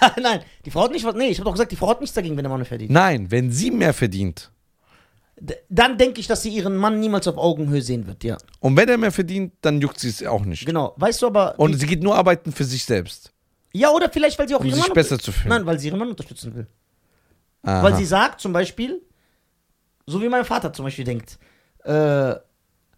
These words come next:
Speaker 1: ja, mein Mann verdient zwar gut, aber wenn ich auch noch arbeiten gehe, kann ich auch noch mal zweitausend Euro mit nach Hause bringen im Monat. Das
Speaker 2: Ich
Speaker 1: kann
Speaker 2: habe
Speaker 1: ich
Speaker 2: sowieso
Speaker 1: sparen.
Speaker 2: erstmal nichts zu tun.
Speaker 1: Ja,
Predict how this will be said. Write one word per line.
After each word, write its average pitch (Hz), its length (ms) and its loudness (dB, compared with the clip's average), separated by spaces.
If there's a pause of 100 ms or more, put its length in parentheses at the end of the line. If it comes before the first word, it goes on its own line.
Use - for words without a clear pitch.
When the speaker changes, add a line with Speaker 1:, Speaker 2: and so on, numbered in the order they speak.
(380)
Speaker 1:
ja, 151 280 2
mein 151 160 -2
Mann 160 140 -2
verdient 180 260 -6
zwar 139 180 -2
gut, 131 320 -10
aber 117 220 -8
wenn 123 180 -8
ich - 240 -8
auch 131 140 0
noch 107 120 -8
arbeiten 123 360 -6
gehe, 156 200 -2
kann 139 140 -6
ich 143 140 -2
auch 175 80 0
noch 262 80 4
mal 175 120 4
zweitausend 131 480 -2
Euro 113 200 -2
mit 117 120 -4
nach 104 120 -10
Hause 107 180 -6
bringen 104 260 -6 (400)
im 117 140 -8
Monat. 113 400 -8 (720)
Das - 80 -20
Speaker 2:
Ich 110 80 -6
Speaker 1:
kann 113 60 4
Speaker 2:
habe 104 60 0
Speaker 1:
ich 104 60 0
Speaker 2:
sowieso 117 180 4
Speaker 1:
sparen. 165 120 6
Speaker 2:
erstmal 113 200 0
nichts 98 140 -4
zu - 80 -8
tun. 92 240 -2
Speaker 1:
Ja, 151 320 2